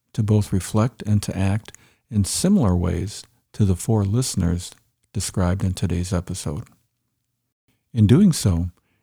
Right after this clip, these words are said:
you will find the joy God intends for you through your relationships, because after all, you were made for this. And now our relationship quote of the week.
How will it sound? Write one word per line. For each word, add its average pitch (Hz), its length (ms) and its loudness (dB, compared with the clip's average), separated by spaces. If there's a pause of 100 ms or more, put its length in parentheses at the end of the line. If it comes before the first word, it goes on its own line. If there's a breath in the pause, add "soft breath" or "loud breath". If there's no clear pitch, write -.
(160)
you 117 140 -2
will 170 140 4
find 104 340 4
the 95 80 4
joy 98 380 0
God 101 260 0
intends 101 420 0
for - 160 -6
you 113 360 2 (360)
through 101 360 -10 (100)
your 139 180 -4
relationships, - 880 -4 (760)
because 107 320 0
after 131 340 0
all, - 380 0 (560)
you 202 160 2
were 151 160 0
made 127 320 2
for - 120 -6
this. - 440 -8 (1600)
And 110 160 6
now 151 240 2
our 107 500 2
relationship 110 640 0
quote 104 260 0
of 92 100 0
the 85 80 0
week. 82 320 -6